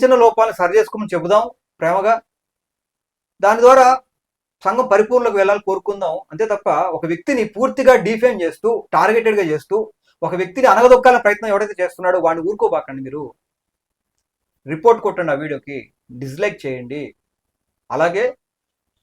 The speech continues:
ఎవడైతే అబద్ధం చెప్తున్నాడో ఆ వీడియో చూస్తున్నారో, అలాగే సత్యం చెప్పేవాళ్ళ వీడియోలు కూడా చూడండి. ఇప్పుడు ఒక రాజ్ ప్రకాష్ పాల్ గారి గురించి వీడియో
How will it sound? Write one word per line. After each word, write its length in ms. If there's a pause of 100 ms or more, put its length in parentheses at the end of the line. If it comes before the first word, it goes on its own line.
(180)
ఎవడైతే 420
అబద్ధం 380
చెప్తున్నాడో 440 (760)
ఆ 80
వీడియో 180
చూస్తున్నారో, 400
అలాగే 240
సత్యం 380
చెప్పేవాళ్ళ 340
వీడియోలు 220
కూడా 160
చూడండి. 360 (1120)
ఇప్పుడు 180
ఒక 360
రాజ్ 240
ప్రకాష్ 320
పాల్ 160
గారి 120
గురించి 200
వీడియో 160